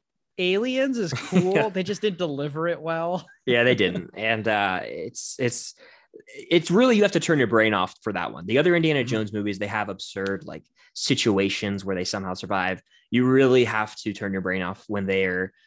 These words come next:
Speaker 2: going over these waterfalls <laughs> and when
Speaker 1: Mm-hmm.
Speaker 2: Indy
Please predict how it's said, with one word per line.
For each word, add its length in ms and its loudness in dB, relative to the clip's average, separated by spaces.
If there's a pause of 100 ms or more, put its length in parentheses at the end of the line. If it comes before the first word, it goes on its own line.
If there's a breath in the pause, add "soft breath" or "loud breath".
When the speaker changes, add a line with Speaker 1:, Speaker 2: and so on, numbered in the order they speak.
(140)
Speaker 2:
going 260 2
over 160 0
these 160 -4
waterfalls 960 0
<laughs> 40 -20
and 180 -6
when 120 -2
Speaker 1:
Mm-hmm. 100 -4
Speaker 2:
Indy 480 -4